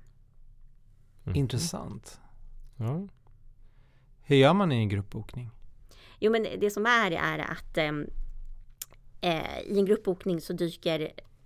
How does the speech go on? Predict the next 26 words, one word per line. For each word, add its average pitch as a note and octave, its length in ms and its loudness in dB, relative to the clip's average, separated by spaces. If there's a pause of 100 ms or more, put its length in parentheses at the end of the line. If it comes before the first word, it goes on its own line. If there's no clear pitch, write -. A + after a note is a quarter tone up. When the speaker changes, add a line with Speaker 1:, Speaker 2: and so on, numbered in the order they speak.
(340)
Speaker 3:
så, - 240 -2
så G3 120 0
har F3+ 200 2
du D#3+ 240 -4
en, E3+ 380 -2 (560)
så F#3 140 -4
har F3+ 80 0
du E3+ 80 -2
en F3 400 -2
P - 100 -8
N - 120 -10 (160)
R - 40 -12 (420)
för D#3 400 0
hela D3+ 300 -4
bokningen, F#3+ 480 -4
vilket D#3+ 220 -6
då D#3+ 120 -2
innebär D3+ 420 -2
att, - 420 -8
ehm, D3+ 240 -4 (340)
om E3+ 160 -2
det E3+ 140 2
är - 320 -2
åtta E3+ 260 -4
personer E3+ 520 -2
så, D3+ 280 -4